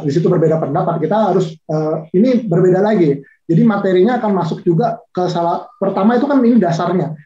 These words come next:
Kalau nanti kita berpartner bertiga, kita harus belajar dari kepemimpinan. Bagaimana kita bisa mampu memimpin mereka. Ya, kita menggunakan kepemimpinan kita untuk mereka supaya ikut arahan kita. Nah,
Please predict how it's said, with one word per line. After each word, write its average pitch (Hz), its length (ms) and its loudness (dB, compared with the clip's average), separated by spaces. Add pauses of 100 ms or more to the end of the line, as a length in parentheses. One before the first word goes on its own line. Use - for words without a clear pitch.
Kalau 208 240 -2
nanti 202 400 -2
kita 196 320 -2
berpartner 180 400 -2
bertiga, 160 480 0
kita 190 240 0
harus 190 320 0
belajar 156 320 -2
dari 165 240 2
kepemimpinan. 160 800 -2 (240)
Bagaimana 165 480 0
kita 175 400 -2
bisa 165 320 0
mampu 185 640 0 (260)
memimpin 190 480 0
mereka. 165 480 -2 (160)
Ya, 123 160 -8
kita 190 160 -2
menggunakan 190 560 2
kepemimpinan 175 800 0
kita 160 240 -4
untuk 170 320 0
mereka 165 240 -4
supaya 202 320 -2
ikut 208 320 -4 (300)
arahan 156 340 -2
kita. 160 320 -6 (480)
Nah, 123 240 -8